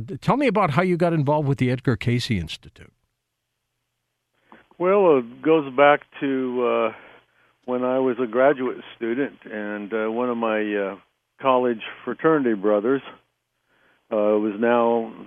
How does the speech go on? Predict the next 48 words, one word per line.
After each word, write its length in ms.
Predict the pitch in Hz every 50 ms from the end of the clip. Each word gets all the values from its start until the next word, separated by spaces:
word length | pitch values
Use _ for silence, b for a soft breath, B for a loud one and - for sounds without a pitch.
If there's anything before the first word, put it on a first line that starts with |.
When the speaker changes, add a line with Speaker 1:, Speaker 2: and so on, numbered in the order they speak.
| 107 110
Speaker 2:
uh, 360 | 113 107 104 101 101 101 104
living 400 | 107 120 117 135 135 135 135 117
quite 320 | - - 139 139 135 - -
the 80 | 123
life 280 | 123 131 131 139 143 135 - - -
there 380 | 117 117 120 131 131 127 123
in, 200 | 107 107 107 110
in, 300 | 107 110 107 110 107 104
near 220 | 107 113 120 120 113
the 80 | 113
beach 240 | 107 113 131 127 - - 117
in 120 | 107 101 -
Santa 240 | - 131 127 123 120
Monica. 440 | 120 123 135 135 127 117 - - 113
I 100 | 107 120
was 160 | 117 113 101
going 280 | 131 123 117 117 117 117
to 100 | - 123
Speaker 1:
<laughs> 20 |
Speaker 2:
U 80 | 117 - _ -
C 60 | 120
L 180 | 117 123 123
A. 300 | 123 123 110 117 139 160 - _ _ _ _ _ _ _ _ _ _ _ _ _ _ _ _ _ _ _ _ _ _ _ _
And, 400 | - 139 139 139 139 143 143 143
uh, 140 | 151 147 147 147 147
he 80 | 180 214
was 160 | 214 190 156 151
doing 240 | 175 175 175 165 -
some 160 | 175 156 151
incredible 540 | 151 156 143 - 175 180 175 165 160 160 151
things, 400 | - - 196 208 190 165 139 117
and, 320 | 110 120 127 123 123 120 117 _ _ _ _ _ _ _ _ _
and 160 | - 127 127
asked 340 | 131 139 147 156 151 - -
him 120 | 147 135 131
how 480 | 131 135 156 151 156 160 156 151 139 135
he 160 | 160 160 151
was 200 | 147 151 139 123
managing 580 | 131 143 143 151 151 147 143 120 131 139 131 127 139
to 60 | 135
do 220 | 120 139 185 208
this, 220 | 165 131 127 139 - -
and 100 | 135 123
he 80 | 127 127 120
started 300 | _ 147 147 151 147 135
telling 420 | - 156 170 190 185 160 143 131 127
me 120 | 139 135
about 300 | 127 123 120 135 127 117